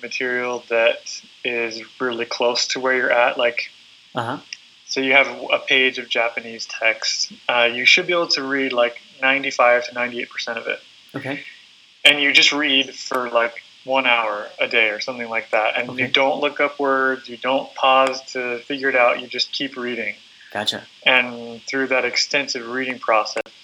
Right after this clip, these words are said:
Speaker 1: start being able to figure out kanji based on
Speaker 2: Interesting.
Speaker 1: context as opposed to dictionary lookups.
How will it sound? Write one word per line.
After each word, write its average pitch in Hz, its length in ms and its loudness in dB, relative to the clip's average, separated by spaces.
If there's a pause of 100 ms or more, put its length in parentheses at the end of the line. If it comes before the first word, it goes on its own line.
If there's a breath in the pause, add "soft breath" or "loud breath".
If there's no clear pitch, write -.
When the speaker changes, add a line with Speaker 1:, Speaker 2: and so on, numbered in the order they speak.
(120)
Speaker 1:
start 127 460 0
being 127 160 -6
able 120 120 -6
to 110 80 -6
figure 113 480 -4
out 117 380 4 (720 loud breath)
kanji 127 520 -2 (120)
based 123 300 4
on 117 80 0
Speaker 2:
Interesting. - 40 -14
Speaker 1:
context 135 720 -2
as 123 200 -2
opposed 120 480 -6
to 113 320 -8
dictionary 123 500 0
lookups. - 540 -4